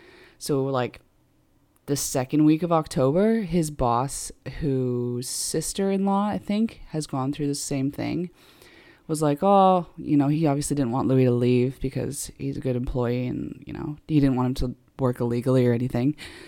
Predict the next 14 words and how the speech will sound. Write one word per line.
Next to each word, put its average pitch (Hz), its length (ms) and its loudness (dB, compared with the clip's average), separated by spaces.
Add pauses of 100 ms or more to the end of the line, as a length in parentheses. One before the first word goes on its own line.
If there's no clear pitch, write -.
(440)
He 165 140 2
was 147 160 6
like, 135 220 2
"Oh, 160 60 2
I'll, 151 340 4
I'll 156 80 4
have 151 120 4
my 151 140 4
sister-in-law 143 560 0
come 135 220 -2
and 135 100 0
talk 135 240 -2
to - 140 -6
you 131 260 0